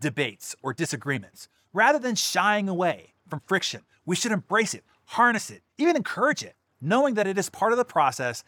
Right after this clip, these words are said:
that leads to remarkable results. It's easy to fall into the trap of seeking a friction-free environment, especially when leading a team, a congregation,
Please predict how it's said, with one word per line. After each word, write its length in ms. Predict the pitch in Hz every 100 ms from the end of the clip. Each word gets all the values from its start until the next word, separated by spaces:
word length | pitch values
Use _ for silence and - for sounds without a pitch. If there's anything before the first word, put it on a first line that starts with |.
| _
that 200 | 147 120
leads 280 | 143 151 -
to 240 | 151 135 - _
remarkable 720 | 135 135 120 139 - 110 107 - _ _
results. 520 | 135 120 120 - - - - -
It's 180 | 175 -
easy 300 | 226 285 262
to 80 | 247
fall 340 | - 180 175 156
into 200 | 147 139
the 100 | 135
trap 380 | - 131 113 -
of 140 | 120
seeking 440 | - - 175 - 151
a 140 | 113
friction-free 720 | 107 - 151 - 135 - 135 127
environment, 540 | 113 104 113 107 98 _ - -
especially 640 | 180 - 262 254 277 240
when 160 | 180 156
leading 260 | 151 143 135
a 60 |
team, 380 | 117 143 110 90 _ _ _ _ _ _ _
a 80 | 151
congregation, 840 | - 160 160 127 131 123 - -